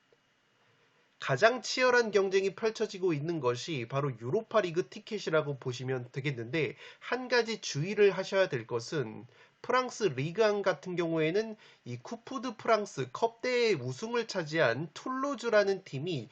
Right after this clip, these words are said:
다음 시즌 유로파리그 티켓을 가져간다고 보시면 되겠습니다.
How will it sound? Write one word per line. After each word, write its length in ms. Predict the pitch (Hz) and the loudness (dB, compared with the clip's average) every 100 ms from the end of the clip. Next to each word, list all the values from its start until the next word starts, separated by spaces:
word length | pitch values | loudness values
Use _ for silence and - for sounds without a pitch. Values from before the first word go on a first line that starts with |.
| - - - - | -18 -20 -14 2
다음 320 | 127 202 233 | 6 6 4
시즌 400 | 220 208 190 127 | -4 -2 -2 -2
유로파리그 680 | 135 233 - 220 196 190 - | -4 -4 0 0 0 -6 -8
티켓을 600 | 214 - 190 143 131 170 | -12 -10 -6 -2 -2 -4
가져간다고 840 | - 123 143 135 123 131 135 117 | -4 -2 -4 -4 -4 0 0 -2
보시면 500 | 117 120 113 110 - | -10 -10 -8 -10 -8
되겠습니다. 640 | 135 139 - 113 - - | -8 -8 -8 -10 -8 -8